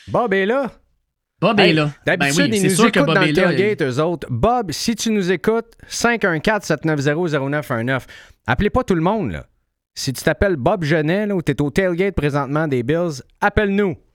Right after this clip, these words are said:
Speaker 1: Appelle-nous. Cinq un quatre sept neuf zéro zéro neuf un neuf. On veut vous, on veut vous parler. On veut prendre le pouls de la Bills Mafia. Puis là, sachant qu'il y a des Québécois de même, là, Colin, là, ça, je, je, j'ai le goût de m'acheter le jersey rouge des Bills.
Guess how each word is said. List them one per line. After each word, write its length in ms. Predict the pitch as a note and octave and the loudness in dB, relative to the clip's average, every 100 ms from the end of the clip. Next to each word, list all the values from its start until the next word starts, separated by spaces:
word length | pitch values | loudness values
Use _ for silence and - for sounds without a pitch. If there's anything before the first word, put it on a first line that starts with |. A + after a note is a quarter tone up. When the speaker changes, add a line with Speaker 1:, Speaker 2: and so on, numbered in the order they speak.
| _ _ _ _ _ | _ _ _ _ _
Speaker 1:
Appelle-nous. 460 | A2+ F#3+ E3+ D#3 - _ _ | -4 -2 -2 -4 -8 _ _
Cinq 300 | - G3+ G#3 | -2 0 2
un 100 | F3+ | 0
quatre 220 | F#3 F#3+ | 0 -2
sept 180 | F3 - | -4 -4
neuf 140 | D3+ | -4
zéro 260 | C3 C#3+ E3 | -2 -2 -2
zéro 220 | C#3+ C3 | -2 -2
neuf 180 | C#3 A#2+ | -4 -2
un 140 | A#2+ | -2
neuf. 200 | A2 F#2+ | -2 -2
On 100 | A#2+ | -2
veut 100 | D3+ | -2
vous, 260 | F3 C3+ B2+ | -2 -4 -6
on 120 | A2+ C3+ | -4 -2
veut 120 | D#3+ | -4
vous 100 | - | -2
parler. 280 | B2+ A2+ G#2+ | -4 -2 -4
On 60 | |
veut 140 | B2 F#3 - - - | -4 -6 -8 -12 -4
prendre 200 | D3+ F3 | -2 0
le 100 | A#2+ | -2
pouls 320 | - F3 E3+ - _ _ | -2 -4 -4 -8 _ _
de 100 | - | -4
la 200 | A2+ A#2 | -2 -2
Bills 400 | G2+ C3+ C#3+ C#3+ B2 - - _ - | -2 -2 0 -2 -4 -12 -20 _ -4
Mafia. 500 | A#2 - - G#2 F2 | -2 -2 -4 -6 -2
Puis 100 | C3+ | -4
là, 60 | |
sachant 280 | D#3+ C3 - | -2 -2 -2
qu'il 80 | D#3+ | -4
y 20 | B2+ | -2
a 20 | |
des 140 | A2 | -2
Québécois 400 | - A#2 A2+ C3+ | -2 -2 0 0
de 60 | B2 | 0
même, 300 | A2 B2 B2+ | 0 0 0
là, 120 | A2 | -2
Colin, 640 | - D3 C3 G#2 G#2+ A#2 A2+ | -4 -4 -2 -2 -2 -2 -4
là, 100 | A2 | -4
ça, 220 | G#2+ F#2+ | -4 -4
je, 200 | F#2 G2 | -4 -6
je, 120 | F#2+ F#2 - _ - - _ _ - | -6 -10 -16 _ -20 -20 _ _ -4
j'ai 80 | C#3+ | 0
le 40 | |
goût 100 | F4+ G4+ | 0 -2
de 40 | |
m'acheter 280 | - - F3+ | -4 -4 -8
le 100 | D3+ | -2
jersey 380 | A#2+ B2+ A2+ A2 | 0 0 0 0
rouge 300 | C3 F#3 G#2+ | 0 -2 -2
des 160 | F#2+ | -2
Bills. 240 | E2 A#2+ | 0 -2